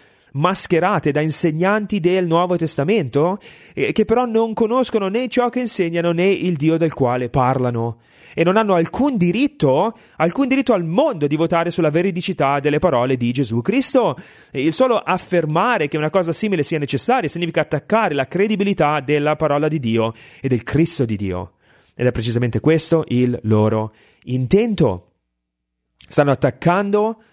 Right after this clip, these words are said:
la verità riguardo a Cristo e la verità del Vangelo salvifico.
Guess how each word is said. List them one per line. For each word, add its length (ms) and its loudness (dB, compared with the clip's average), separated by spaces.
la 120 -6
verità 520 0
riguardo 500 0
a 40 0
Cristo 420 -4
e 100 -4
la 60 0
verità 400 -2
del 220 0
Vangelo 340 -2
salvifico. 760 -2